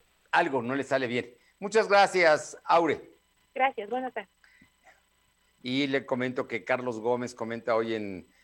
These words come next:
Speaker 1: su tuit que ambulantes retoman el control de la ocho Oriente Poniente, eh, entre las cinco de Mayo en el centro histórico de Puebla. Eh, pues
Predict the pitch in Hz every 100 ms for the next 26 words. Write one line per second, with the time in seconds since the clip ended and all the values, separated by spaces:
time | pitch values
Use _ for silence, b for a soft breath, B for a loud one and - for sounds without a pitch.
0 | b - 117 90 123 123 123 - - 123
1 | 117 113 113 107 120 135 131 123 110 131
2 | 131 127 110 104 101 127 123 110 117 123
3 | 113 113 139 135 131 107 104 113 143 170
4 | - 131 101 B B B - 113 120 120
5 | 117 117 110 110 - 151 147 135 123 127
6 | 127 147 143 117 104 - 127 127 107 -
7 | 139 131 - 107 87 80 90 175 120 -
8 | b b b _ 107 107 104 101 - 101
9 | - - -